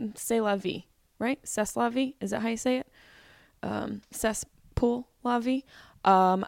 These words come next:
I am excited to be back and talking to you guys. I-, it's, it's, um, it's something I need in my life. So, fuck you, okay? I hope, I hope you, uh, need me as well.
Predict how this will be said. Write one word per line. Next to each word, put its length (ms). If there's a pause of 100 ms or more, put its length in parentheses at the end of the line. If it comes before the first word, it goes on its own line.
I 440
am 280
excited 520
to 120
be 100
back 360
and 100
talking 360
to 120
you 100
guys. 560 (160)
I-, 180
it's, 380
it's, 260
um, 460 (120)
it's 140
something 320
I 40
need 200
in 80
my 100
life. 380 (500)
So, 420 (300)
fuck 300
you, 240 (240)
okay? 240
I 40
hope, 300
I 40
hope 200
you, 300 (560)
uh, 280
need 300
me 240
as 160
well. 320